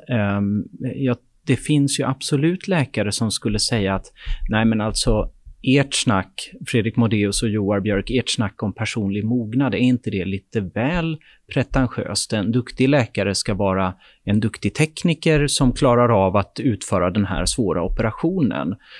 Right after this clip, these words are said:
Och personlig mognad, det är någonting helt annat. Eh, att kräva en personlig mognad, eh, av läkare är, eh,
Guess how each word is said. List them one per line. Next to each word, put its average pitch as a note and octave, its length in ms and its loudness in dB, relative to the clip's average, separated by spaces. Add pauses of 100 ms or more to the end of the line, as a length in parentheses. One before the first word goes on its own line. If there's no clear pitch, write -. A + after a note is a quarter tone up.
(160)
Och - 160 -2
personlig A2 500 0
mognad, A#2+ 640 2
det A2+ 220 0
är F#2+ 80 0
någonting G2 460 -2
helt F#2+ 380 -4
annat. C3 840 0 (100)
Eh, F#2+ 280 -6
att G2+ 180 -6
kräva G#2 400 -2
en G#2 80 -4
personlig G#2+ 440 -4
mognad, B2 580 0 (520)
eh, A#2+ 140 -2
av B2 200 -2
läkare G2+ 600 -2
är, F#2 360 -4
eh, F#2 80 -4